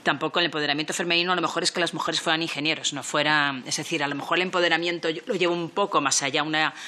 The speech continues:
una realización de la mujer todavía, me da igual la ingeniera, me ha entendido usted perfectamente. Me refiero que no es sencillamente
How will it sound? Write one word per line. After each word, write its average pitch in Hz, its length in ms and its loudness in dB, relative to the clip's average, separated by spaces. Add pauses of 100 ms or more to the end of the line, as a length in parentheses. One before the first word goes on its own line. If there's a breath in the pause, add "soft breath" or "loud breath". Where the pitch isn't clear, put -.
(140)
una 165 500 2
realización 151 440 -4
de 170 80 2
la 165 60 0
mujer 165 240 -4
todavía, 170 520 2 (380 loud breath)
me 151 120 -6
da 147 60 -4
igual 143 200 -4
la 143 40 -6
ingeniera, 147 340 -4
me 147 100 0
ha - 20 0
entendido 160 320 0
usted 151 160 -2
perfectamente. 120 640 -6
Me 135 80 -4
refiero 143 400 0
que 151 100 -6
no 156 220 2
es 165 80 2
sencillamente 147 760 -2